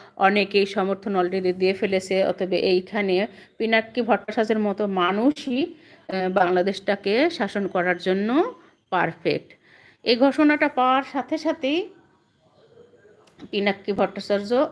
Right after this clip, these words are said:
আন্তর্জাতিকভাবে আমেরিকান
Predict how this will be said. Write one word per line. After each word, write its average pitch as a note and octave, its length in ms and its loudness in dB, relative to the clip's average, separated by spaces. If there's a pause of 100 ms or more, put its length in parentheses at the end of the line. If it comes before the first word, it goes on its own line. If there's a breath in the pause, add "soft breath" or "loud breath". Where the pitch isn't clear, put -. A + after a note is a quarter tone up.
(260)
আন্তর্জাতিকভাবে A#3+ 1400 0 (640 loud breath)
আমেরিকান C#4 720 2